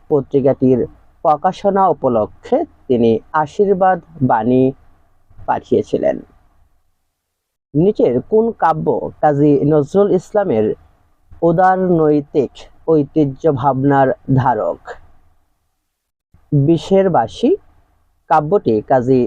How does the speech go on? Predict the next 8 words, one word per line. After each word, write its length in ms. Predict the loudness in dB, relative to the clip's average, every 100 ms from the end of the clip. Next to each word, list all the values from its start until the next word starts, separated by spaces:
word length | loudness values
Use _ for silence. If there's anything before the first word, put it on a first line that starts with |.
| 0
নজরুল 400 | 0 0 0 0
ইসলামের 440 | 0 -2 0 0 -2 -6 _ _ _
উদারনৈতিক 840 | -2 2 2 0 0 -2 0 -2 -2 -4
ঐতিহ্য 560 | 0 0 0 -2 -2 0 0
ভাবনার 540 | 0 -2 0 0 0 -2 -6 -4
ধারক 360 | 0 0 -2 -6 -6 -2
বহন 340 | -2 -2 -2 -2
করে। 340 | -2 -2 -4